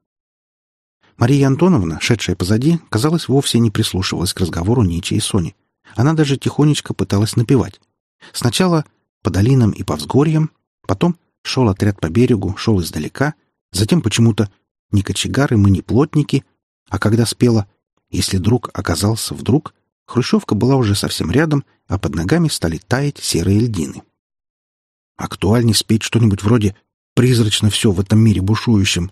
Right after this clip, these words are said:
пошутил Нича, перепрыгивая на очередной островок. «И вообще, несовременный у вас репертуар какой-то». «Современному не обучена», без нотки юмора ответила бабулька, прыгнув раза в два дальше Ничи.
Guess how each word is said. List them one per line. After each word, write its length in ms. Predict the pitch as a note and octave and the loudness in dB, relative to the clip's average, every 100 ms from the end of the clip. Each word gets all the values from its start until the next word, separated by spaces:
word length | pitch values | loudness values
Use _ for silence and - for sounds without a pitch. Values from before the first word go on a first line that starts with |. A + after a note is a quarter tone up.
| _ - | _ -8
пошутил 380 | G2 G2+ F#2 | -4 -2 0
Нича, 280 | F#2 B2+ - | 2 2 0
перепрыгивая 640 | - G2+ - A#2 G#2 F2+ F2+ | -4 -4 -2 0 0 0 0
на 100 | F#2 | -2
очередной 440 | - G2 F#2 E2+ | 0 0 0 0
островок. 500 | - G#2+ G2+ E2+ - _ _ _ - | -2 0 0 -2 -6 _ _ _ -6
«И 80 | F#2 | -2
вообще, 460 | F#2 - - - - - | -2 -4 -6 -6 -10 -2
несовременный 640 | G2+ - A#2+ D3 F#3+ D#3+ | 0 2 2 4 4 4
у 20 | |
вас 220 | B2+ B2 G#2 | 2 0 -2
репертуар 480 | G2+ G#2 - D#2+ | -2 -2 -2 -6
какой-то». 420 | - - - - - _ _ _ _ _ _ _ _ - | -6 -6 -6 -8 -14 _ _ _ _ _ _ _ _ -10
«Современному 680 | - C3 C3+ E3+ G3+ F#3+ | -2 2 4 4 4 4
не 160 | F#3+ F3 | 4 2
обучена», 580 | E3 G#2+ - G#2+ G#2 - _ | 2 0 2 0 0 -4 _
без 200 | F#2+ F#2+ | -4 0
нотки 340 | G#2 F#2+ - F2+ | 2 0 -4 0
юмора 240 | C#3 A2+ | 2 2
ответила 400 | E2 G#2 G#2+ F2 | 0 -2 -2 -2
бабулька, 460 | E2 E2 C3 D3 A#2+ | -4 0 0 0 -2
прыгнув 480 | - B2+ A#2+ A2+ - | 0 0 2 -2 0
раза 240 | G2 F#2+ | 0 0
в 60 | F#2+ | -2
два 200 | F2 G2 | -2 -2
дальше 320 | D#2 D#2 G#2 | -2 -4 2
Ничи. 380 | G2+ D#2+ - | 2 0 -8